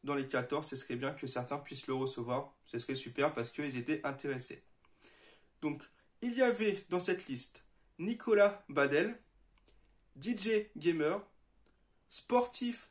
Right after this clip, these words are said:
du Canapé, le joueur Buveur, Didier Daril, Goomba quatre-vingts,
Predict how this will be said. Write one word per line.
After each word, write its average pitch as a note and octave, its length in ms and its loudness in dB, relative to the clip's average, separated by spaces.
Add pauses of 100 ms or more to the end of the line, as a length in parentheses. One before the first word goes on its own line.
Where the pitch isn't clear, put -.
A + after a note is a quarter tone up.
du C#3+ 160 -12
Canapé, G3+ 580 0 (880)
le C#3+ 140 -4
joueur E3+ 440 2
Buveur, F3+ 580 0 (760)
Didier A#3 720 -4
Daril, F3 540 0 (840)
Goomba G3 600 0
quatre-vingts, F3 560 0